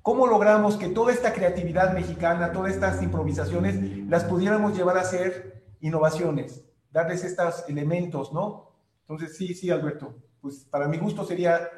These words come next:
ese el elemento de transformación hacia una innovación que sea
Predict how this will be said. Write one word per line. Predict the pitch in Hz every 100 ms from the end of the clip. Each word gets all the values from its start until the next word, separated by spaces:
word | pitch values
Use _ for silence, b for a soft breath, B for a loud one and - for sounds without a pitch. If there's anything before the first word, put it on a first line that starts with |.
| - -
ese | 165 170
el | 151
elemento | 143 147 160 165
de | 151
transformación | 147 143 151 147 147 160 175
hacia | 160 151 156
una | 170 160 160 - - 156
innovación | 156 156 156 190 196
que | 180
sea | - 175 190 185